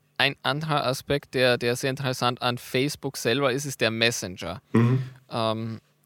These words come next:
Speaker 1: und zwar wird es meiner Meinung nach auch noch oft unterschätzt, aber für viele ist es ganz normal, also zum Beispiel für mich ist es ganz normal, mich im Facebook Messenger mit sehr vielen anderen Leuten einfach zu unterhalten.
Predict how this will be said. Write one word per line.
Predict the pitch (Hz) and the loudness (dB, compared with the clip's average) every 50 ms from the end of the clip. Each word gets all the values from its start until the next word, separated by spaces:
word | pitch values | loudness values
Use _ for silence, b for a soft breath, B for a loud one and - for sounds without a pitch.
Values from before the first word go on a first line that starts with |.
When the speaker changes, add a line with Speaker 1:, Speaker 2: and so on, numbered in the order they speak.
| _ - _ | _ -10 _
Speaker 1:
und | 127 127 131 - | -6 -6 -6 -6
zwar | - - 135 120 117 120 131 139 143 143 - _ _ - | -8 0 6 6 8 8 8 8 6 2 -2 _ _ -8
wird | 135 131 - | -6 -6 -6
es | 147 143 | -8 0
meiner | 139 123 131 147 151 | 2 2 4 4 4
Meinung | 147 143 143 156 151 147 | 4 2 2 2 0 -2
nach | 139 131 120 - | -2 -2 0 0
auch | 131 143 - - | 0 0 0 -2
noch | 190 175 - | -6 -6 -6
oft | - 90 147 165 - - - | -6 -4 -4 -4 -6 -10 -10
unterschätzt, | - 165 160 160 - 147 139 - - 151 151 - - - - - - | -8 -6 -4 0 0 0 0 2 0 0 0 0 -4 -10 -8 2 4
aber | 127 135 147 147 139 139 135 b b b b b b b b b | 6 6 8 8 6 6 4 b b b b b b b b b
für | _ - - 135 120 | _ 0 2 2 2
viele | - - 151 165 190 190 | 2 0 0 2 4 4
ist | 170 170 | 4 4
es | 143 135 - - | 2 0 -2 -2
ganz | - - 135 156 - | 2 2 2 2 2
normal, | - 139 123 113 117 143 147 | 2 4 6 8 8 8 6
also | 135 135 - - | 4 0 -2 -6
zum | - 139 127 | -6 0 2
Beispiel | 120 127 123 - 127 127 | 4 2 2 0 -6 -8
für | - 127 | -6 -6
mich | 123 135 143 - | -6 -6 -6 -4
ist | 147 127 | -4 -4
es | 123 117 - | -4 0 2
ganz | 117 117 135 - | 2 2 2 0
normal, | - 127 110 110 120 131 | -2 2 4 4 4 4
mich | 139 135 135 - - - - - _ _ _ _ _ | 2 -2 -4 -6 -8 -12 -16 -18 _ _ _ _ _
im | - 123 120 | -4 -4 -4
Facebook | 117 - 170 175 165 - 143 131 - | 0 0 0 0 2 -2 -6 -4 -2
Messenger | 120 117 127 - 139 131 131 123 123 | 0 0 0 0 -4 -2 -2 -2 0
mit | 117 117 110 | -2 -4 -2
sehr | - 131 123 123 | 0 0 0 0
vielen | - 131 123 101 | -2 -4 -4 -2
anderen | 101 113 127 127 123 | -2 0 0 -2 0
Leuten | 117 113 113 110 120 | 0 0 0 2 0
einfach | 110 113 - 117 - | -2 -4 -4 -8 -10
zu | - 127 | -10 -8
unterhalten. | 117 - 107 110 107 104 101 - - 101 | -4 -4 -2 -2 -2 -2 -4 -4 -6 -12